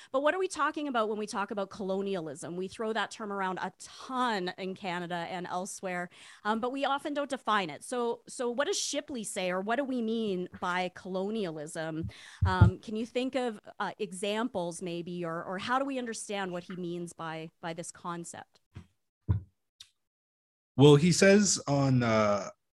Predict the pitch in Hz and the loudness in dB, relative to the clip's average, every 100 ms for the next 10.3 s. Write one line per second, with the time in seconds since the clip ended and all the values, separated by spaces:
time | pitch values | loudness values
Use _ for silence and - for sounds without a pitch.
0 | _ - - 151 131 175 147 139 113 110 | _ -18 -2 0 4 6 6 6 6 2
1 | - 143 123 123 120 110 104 107 110 - | 4 4 6 4 4 4 4 2 2 2
2 | - 104 98 95 - - - - 127 120 | 4 4 4 0 -6 -20 -6 4 6 8
3 | 139 131 139 131 104 101 104 98 92 - | 6 8 8 8 6 8 8 6 2 -6
4 | - - 107 101 95 92 - _ _ - | -20 -6 0 2 0 -2 -8 _ _ -8
5 | 104 95 - 113 110 92 104 95 95 92 | -6 -6 -4 0 2 2 -2 -2 0 0
6 | 92 92 - _ _ _ _ _ _ 117 | 0 -2 -6 _ _ _ _ _ _ 0
7 | 120 131 131 127 123 117 110 110 101 92 | 2 6 10 10 8 6 4 4 2 0
8 | - - 107 107 110 101 90 90 - - | 0 2 4 4 4 2 -4 -6 -6 -2
9 | 104 98 92 - 104 101 117 - 104 117 | 2 2 0 -4 -2 0 0 4 8 8
10 | 101 107 170 | 8 2 -4